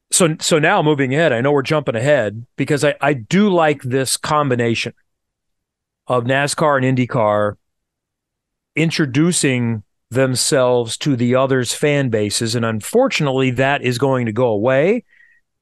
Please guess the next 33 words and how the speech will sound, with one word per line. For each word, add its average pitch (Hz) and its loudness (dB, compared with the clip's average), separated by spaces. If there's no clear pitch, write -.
And 156 0
I 165 2
know 233 4
some 214 0
of 196 2
us 190 0
on 180 2
the 160 2
IndyCar 151 0
side 147 0
are 127 0
not 131 -2
crushed - -4
by 127 2
that 110 0
because 147 0
of 131 0
some - -4
of 143 0
the 135 0
things 139 -2
I 139 2
mentioned. 123 -2
You 123 2
felt 139 0
like 117 0
a 131 2
visitor 123 0
at 135 -8
your 110 -2
own 120 -2
home 113 -2
track. 160 0